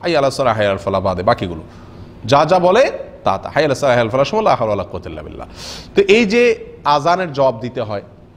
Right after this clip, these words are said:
সূরা ফাতিহা শেষে আমিন বলতে হয়, বিভিন্ন সূরা শেষে বিভিন্ন বাক্য উচ্চারণের কথা নবী সাল্লাল্লাহু আলাইহি ওয়াসাল্লাম আমাদেরকে শিক্ষা দিয়ে গেছেন।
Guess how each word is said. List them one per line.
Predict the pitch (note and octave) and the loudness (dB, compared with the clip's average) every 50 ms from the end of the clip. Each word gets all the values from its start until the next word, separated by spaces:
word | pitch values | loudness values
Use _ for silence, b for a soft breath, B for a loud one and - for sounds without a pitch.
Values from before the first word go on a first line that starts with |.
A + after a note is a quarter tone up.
| - - - - | -20 -20 -20 -18
সূরা | - - F3 D#3 D#3 C#3 | -4 0 4 4 6 6
ফাতিহা | D3 D3 D3 D3 E3 E3 D#3+ | 6 2 2 2 0 -2 -2
শেষে | - D#3+ C#3 D#3 | -4 -6 -6 -2
আমিন | C3+ C3+ D3 E3 E3 D3 | -2 0 2 2 2 2
বলতে | C#3+ C#3 C3 - C#3 | 2 2 2 2 2
হয়, | B2 B2 | 2 2
বিভিন্ন | C#3+ D3 D3+ D3 | 2 2 2 0
সূরা | C#3+ - D#3 D3+ D3 | 0 2 2 2 2
শেষে | - D3+ C#3 D3+ C#3+ | 2 0 0 2 2
বিভিন্ন | C#3 D3 D3+ D#3+ F3 | 2 4 4 4 4
বাক্য | D#3 - D#3+ - E3+ | 2 2 0 0 -2
উচ্চারণের | E3+ D3+ - - C#3+ B2+ A#2+ A#2 | -2 -2 0 0 0 0 0 0
কথা | A#2+ A#2+ | -2 0
নবী | A#2 D3+ | 2 2
সাল্লাল্লাহু | F3 F3 C3+ A#2+ A2 - | 0 0 0 -4 -2 -2
আলাইহি | A#2 A2 G#2+ | -2 0 0
ওয়াসাল্লাম | G#2+ - - A#2 A#2 | -2 -2 0 2 2
আমাদেরকে | A2 A2 G#2 G2+ - A#2+ | 2 2 0 -2 -2 -2
শিক্ষা | - D#3 D3 - F#3 | -2 -2 2 2 2
দিয়ে | D#3+ C#3+ C3 | 4 4 4
গেছেন। | A2+ G#2+ - - F#3 A#3 | 4 2 0 0 -2 -2